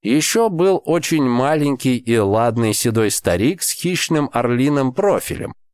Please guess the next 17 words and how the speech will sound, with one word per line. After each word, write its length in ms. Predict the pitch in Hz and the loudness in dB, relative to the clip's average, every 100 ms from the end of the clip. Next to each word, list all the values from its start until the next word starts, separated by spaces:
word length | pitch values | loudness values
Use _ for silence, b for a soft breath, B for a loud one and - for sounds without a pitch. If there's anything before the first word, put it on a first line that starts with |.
| _ | _
Даниэль 540 | 98 107 131 156 165 - | -2 0 2 2 0 -2
узнал 560 | 156 147 160 185 131 92 | -2 0 0 0 0 0
месье 480 | 95 - 113 104 104 | -2 -2 0 2 2
Лефевра, 760 | 113 - 160 104 - - - - _ | 0 0 0 0 -4 -12 -14 -16 _
который 440 | - 87 95 95 95 | -6 -2 0 0 0
приобщил 600 | 107 110 107 - 131 120 | 0 0 0 0 0 0
к 100 | 110 | 0
алхимии 600 | 101 - 139 151 135 120 | -2 -2 -2 0 0 0
Джона 400 | 101 123 120 113 | 0 0 2 0
Комстока, 800 | - 127 165 - - 160 - 139 | 0 0 0 -2 0 0 0 0
Томаса 540 | - 185 160 107 117 | 0 0 0 0 0
Мора 420 | 107 104 101 92 - | 0 2 2 0 -2
Англси 800 | 101 135 170 170 160 - 170 160 | -2 -2 0 0 0 0 -2 -2
и 120 | 220 | -6
других, 580 | 220 220 165 160 214 - | -2 0 0 -2 -2 -6
включая 720 | - - 139 127 - 120 135 123 | -16 -2 -2 0 0 2 2 0
короля, 540 | 110 98 80 - | 0 0 -2 -6